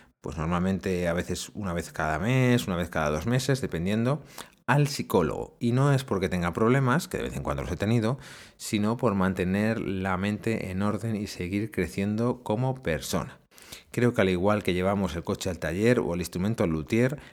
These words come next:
la mente también necesita mantenimiento. Además, cada noche escribo en mi diario de agradecimiento tres cosas por las que me siento afortunado y tres cosas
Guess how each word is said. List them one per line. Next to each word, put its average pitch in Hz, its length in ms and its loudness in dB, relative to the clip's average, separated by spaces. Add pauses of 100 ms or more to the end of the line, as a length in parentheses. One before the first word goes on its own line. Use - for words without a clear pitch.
(160)
la 101 120 0
mente 131 280 2
también 117 440 0
necesita 107 680 -2
mantenimiento. 76 840 -6 (500)
Además, 110 580 0
cada 82 240 0
noche 110 500 0
escribo 113 600 2
en 95 160 -4
mi 90 140 0
diario 98 420 0
de 98 100 2
agradecimiento 92 800 -2
tres 113 260 -2
cosas 123 320 -2
por 92 160 -2
las 82 120 -4
que 90 80 -6
me 80 120 -2
siento 101 240 -4
afortunado 143 640 0
y 107 140 -4
tres 117 220 -2
cosas 123 500 -2